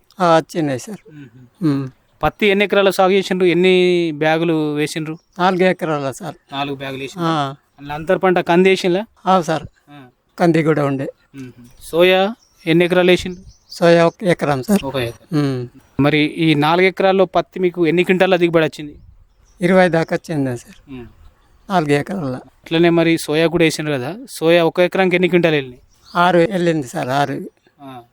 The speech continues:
Speaker 2: మంచిగానే వెళ్ళినాయి మరి మీకు ఒక్క ఎకరం కాబట్టి.
Speaker 1: ఎకరాకు.
Speaker 2: ఆ,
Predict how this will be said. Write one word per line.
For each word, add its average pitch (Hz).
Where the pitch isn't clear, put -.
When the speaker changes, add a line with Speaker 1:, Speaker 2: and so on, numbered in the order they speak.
Speaker 2:
మంచిగానే 160
వెళ్ళినాయి 175
మరి 147
మీకు 139
ఒక్క 139
ఎకరం 147
కాబట్టి. 143
Speaker 1:
ఎకరాకు. 156
Speaker 2:
ఆ, 139